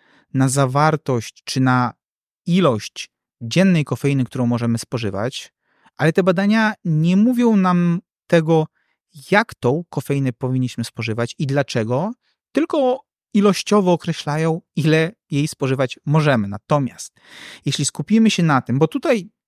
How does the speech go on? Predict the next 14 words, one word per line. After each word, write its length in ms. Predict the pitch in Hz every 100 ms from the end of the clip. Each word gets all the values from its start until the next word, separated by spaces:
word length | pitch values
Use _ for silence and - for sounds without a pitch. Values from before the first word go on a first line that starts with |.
| _
te 80 | 185
liczby, 680 | 185 220 196 196 185 170 143
o 100 | -
których 440 | 160 - 156 - -
chyba 480 | _ - 311 214 185
nie 320 | 156 165 175
wiem, 120 | 165
czy 100 | 151
chcę 200 | 139 -
mówić, 440 | 131 151 135 - -
tam 460 | 151 135 127 87 120 -
dochodzi 520 | 147 147 143 151 139
do 180 | 135 123
czterystu 680 | - - 139 143 - 139